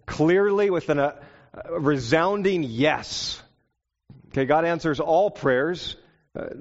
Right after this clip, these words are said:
I believe in some ways silence is an answer to prayer, but he answers with a yes, a no, a not yet, and sometimes that silence is interpreted as the not yet.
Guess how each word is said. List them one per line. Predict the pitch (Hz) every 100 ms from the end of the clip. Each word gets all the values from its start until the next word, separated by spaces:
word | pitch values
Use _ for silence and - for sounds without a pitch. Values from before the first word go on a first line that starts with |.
| - - 147 - 180
I | 180
believe | 143 139 151
in | 139
some | 170 175
ways | 156 151 143 - 87
silence | - - 151 170 170 170 160
is | 170 147
an | 147
answer | 151 170 - 151
to | - 156 143
prayer, | - 135 139 165
but | 143
he | 139 147
answers | 160 160 151 127
with | 131
a | 127
yes, | 123 151 175 175 - - - - _ _ -
a | 117
no, | 117 123 151 156 165 156 139 - -
a | - 117
not | 123 127
yet, | 127 135 156 165 - - - - 127 -
and | 131 123
sometimes | 143 143 139 117
that | 120
silence | 131 - 147 147 143 135
is | 139 123
interpreted | 120 143 135 139 131 131
as | 127
the | 123 131
not | 131 131 131
yet. | 131 120 120 -